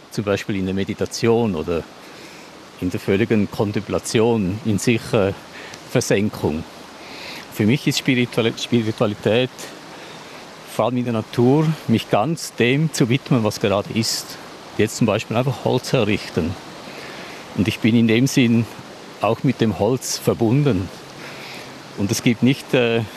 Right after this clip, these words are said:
da ist das Holz, da bin ich, sondern es ist, äh, es ist etwas Gemeinsames, das so entsteht. Und wenn man das kann, dann ist das, äh,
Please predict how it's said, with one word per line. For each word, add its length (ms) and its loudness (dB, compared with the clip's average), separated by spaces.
da 120 2
ist 140 -2
das 160 0
Holz, 220 2
da 100 2
bin 160 2
ich, 100 0
sondern 260 2
es 100 -6
ist, 320 -4
äh, 60 -2
es 100 -4
ist 180 0
etwas 300 2
Gemeinsames, 720 2
das 240 -2
so 140 4
entsteht. 500 2
Und 160 0
wenn 140 4
man 100 4
das 180 0
kann, 260 2
dann 120 -2
ist 180 -2
das, 180 -2
äh, 200 0